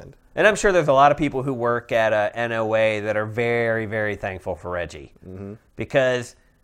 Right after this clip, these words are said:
Speaker 2: N O A was basically just run by N O J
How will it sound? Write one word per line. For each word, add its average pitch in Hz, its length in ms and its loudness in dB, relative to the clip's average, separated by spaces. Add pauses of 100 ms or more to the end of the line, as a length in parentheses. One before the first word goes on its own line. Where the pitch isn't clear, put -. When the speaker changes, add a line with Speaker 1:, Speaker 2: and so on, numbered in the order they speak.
(500)
Speaker 2:
N 208 180 2
O 180 220 6
A 147 240 6
was 139 160 -4
basically 135 640 -4
just 117 200 -8
run 123 440 0
by 113 220 4
N 110 260 -8
O 98 160 -8
J 92 420 -6